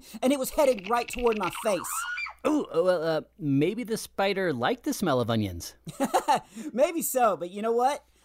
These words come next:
Speaker 1: I wasn't gonna have a conversation with it. I do not like spiders. Nobody in my family liked it. Actually, my grandfather calls spiders Cotton Eye Joe.
Speaker 2: Uh, why does he do that?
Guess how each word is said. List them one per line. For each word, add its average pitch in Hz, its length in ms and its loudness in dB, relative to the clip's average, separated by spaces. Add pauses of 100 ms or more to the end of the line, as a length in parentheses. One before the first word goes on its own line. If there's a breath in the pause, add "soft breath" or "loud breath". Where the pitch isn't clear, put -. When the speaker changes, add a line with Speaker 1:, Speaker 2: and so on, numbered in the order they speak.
(100)
Speaker 1:
I 233 80 4
wasn't 247 320 2
gonna 208 300 -2
have 190 180 -4
a 175 60 -6
conversation 175 680 -2
with 143 160 -6
it. 127 100 -8
I 196 140 4
do 185 140 -4
not 165 420 0
like 156 240 -4
spiders. 135 560 -6 (300 soft breath)
Nobody 226 460 2
in 165 40 -4
my 156 120 -4
family 143 360 -8
liked 131 220 -6
it. - 120 -10 (240 loud breath)
Actually, 320 300 0
my 240 160 2
grandfather 208 580 -2
calls 185 360 -2
spiders 202 520 -2
Cotton 214 360 -2
Eye 185 140 0
Joe. 170 480 -2 (220)
Speaker 2:
Uh, 156 140 -4
why 143 540 -2
does 226 100 -2
he 214 100 -2
do 175 180 0
that? 139 440 2